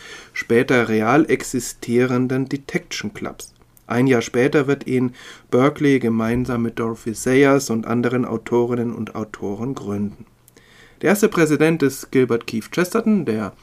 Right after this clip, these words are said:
Schöpfer von Vater Brown, aber sein Nachfolger wird dann natürlich Anthony Berkeley. Der literarische Crime Circle befasst sich nun mit einem spektakulären Giftmord, bei dem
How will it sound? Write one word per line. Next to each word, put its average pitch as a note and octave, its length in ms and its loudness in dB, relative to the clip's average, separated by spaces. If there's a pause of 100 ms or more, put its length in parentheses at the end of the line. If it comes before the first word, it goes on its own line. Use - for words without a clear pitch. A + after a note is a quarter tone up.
(280)
Schöpfer C3+ 380 -4
von A2+ 220 -6
Vater G2 380 -10
Brown, G3+ 500 -2
aber C#3+ 540 -4 (180)
sein G#2+ 360 -8
Nachfolger C3+ 680 2
wird G#2+ 180 -4
dann C#3+ 360 -4
natürlich A2+ 720 -2
Anthony A2+ 400 -4
Berkeley. F#2 540 -10 (2000)
Der C3 80 2
literarische E3 580 2
Crime A#2+ 380 -2
Circle G2+ 420 -4
befasst G3 400 -6
sich - 160 -2
nun E3 140 0
mit D#3+ 120 0
einem A#2 280 -4
spektakulären G#2+ 920 -4
Giftmord, E3 560 -4 (440)
bei A#2 160 2
dem C3 400 2